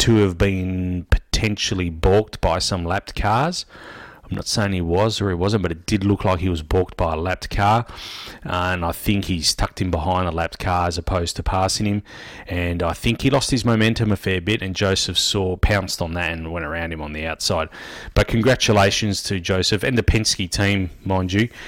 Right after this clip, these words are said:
That's a first and second for them as well in, in Indy cars from Texas. And, um, it's great to see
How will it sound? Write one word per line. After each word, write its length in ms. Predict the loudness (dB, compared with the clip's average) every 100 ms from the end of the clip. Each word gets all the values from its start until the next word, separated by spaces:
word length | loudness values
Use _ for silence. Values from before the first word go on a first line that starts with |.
| -16 -8 -2
That's 180 | 0
a 60 | 2
first 340 | 4 4 4
and 80 | 0
second 380 | 0 0 -2 -2
for 80 | 0
them 220 | 2 2
as 120 | 0
well 460 | 4 4 6 4 2
in, 380 | -2 -4 -6 -6
in 260 | -6 -4
Indy 240 | -2 -2 -2
cars 560 | 0 2 4 2 0 -6 -16 -16 -4
from 200 | 0 0
Texas. 600 | 0 0 2 0 0 -2
And, 300 | -2 -2 0
um, 300 | 0 -2 -6 -10
it's 180 | -8
great 300 | -2 -2 -2
to 120 | -4 -2
see 520 | 0 2 2 0